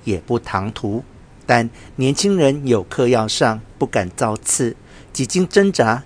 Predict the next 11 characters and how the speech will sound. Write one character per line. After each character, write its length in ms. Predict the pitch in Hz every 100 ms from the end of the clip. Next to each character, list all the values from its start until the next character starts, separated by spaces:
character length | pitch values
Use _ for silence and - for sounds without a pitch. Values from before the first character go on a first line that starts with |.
| -
就 180 | 135 110
放 380 | - 127 107
弃 320 | - - 127 104
了。 180 | - - - - - -
我 240 | 120 107
蹉 220 | - 165 160
跎 180 | 131
时 180 | 123 -
光， 360 | 131 156 170 175 - -
转 240 | - 135
眼 240 | 175 127